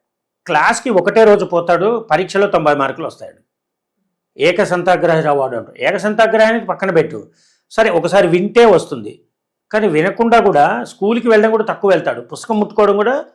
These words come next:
తక్కువ చూస్తాడు, పుస్తకాలు చూసుకుంటాడు. "ఒరే చదువుకోరా, తెల్లాడితే పరీక్ష" అంటే, "ఉండు మమ్మీ, నేను బ్యాడ్మింటన్ ఆడొస్తా ఒక పది నిమిషాలు" అంటుంటాడు. కొంతమంది ఏం చేస్తారు పిల్లలు, నెల రోజుల ముందు నుంచే, "అమ్మా నాకు ఫ్లాస్క్లో టీ పెట్టవే,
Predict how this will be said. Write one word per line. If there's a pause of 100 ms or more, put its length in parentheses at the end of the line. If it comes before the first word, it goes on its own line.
(400)
తక్కువ
చూస్తాడు, (640)
పుస్తకాలు
చూసుకుంటాడు. (240)
"ఒరే
చదువుకోరా,
తెల్లాడితే
పరీక్ష"
అంటే,
"ఉండు
మమ్మీ,
నేను
బ్యాడ్మింటన్
ఆడొస్తా
ఒక
పది
నిమిషాలు"
అంటుంటాడు. (440)
కొంతమంది
ఏం
చేస్తారు
పిల్లలు, (680)
నెల
రోజుల
ముందు
నుంచే,
"అమ్మా
నాకు
ఫ్లాస్క్లో
టీ
పెట్టవే,